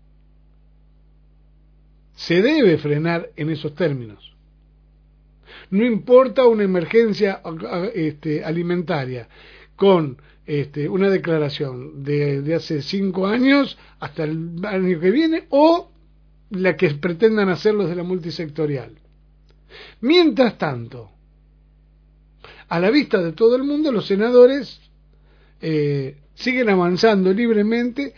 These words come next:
en determinar cuánto tienen que ganar. Levantan la mano y dicen, "Son seis millones de pesos". Está muy bien, celebramos. Tienen una medida,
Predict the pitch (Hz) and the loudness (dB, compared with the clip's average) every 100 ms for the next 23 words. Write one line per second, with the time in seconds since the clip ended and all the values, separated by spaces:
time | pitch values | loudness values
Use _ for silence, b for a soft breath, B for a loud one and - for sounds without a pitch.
0 | B B 202 214 247 - _ 196 190 196 | B B -2 -2 -2 -10 _ 2 4 4
1 | 202 202 208 220 269 214 _ 233 247 247 | 4 2 2 0 -2 -6 _ 2 2 2
2 | 240 220 208 202 202 175 190 190 160 143 | -2 -2 -2 -4 -4 -4 -4 -4 -4 -6
3 | 143 160 175 202 196 254 269 302 349 320 | -4 -2 0 -2 -2 -2 -2 -2 -2 -2
4 | 208 185 185 175 - - - 214 185 220 | -2 -2 -4 -6 -10 -8 -2 -2 -2 -4
5 | 190 170 180 151 139 139 117 123 - b | -4 -4 -6 -6 -8 -12 -18 -20 -20 b
6 | b b 302 - 370 330 294 370 233 196 | b b -12 -6 -4 -2 0 0 0 -2
7 | 262 320 311 170 156 147 b b _ - | -4 -4 -4 -4 -6 -10 b b _ -2
8 | 302 339 233 247 208 185 170 226 185 156 | 0 2 0 0 0 0 0 0 0 -2
9 | 151 165 | -4 -6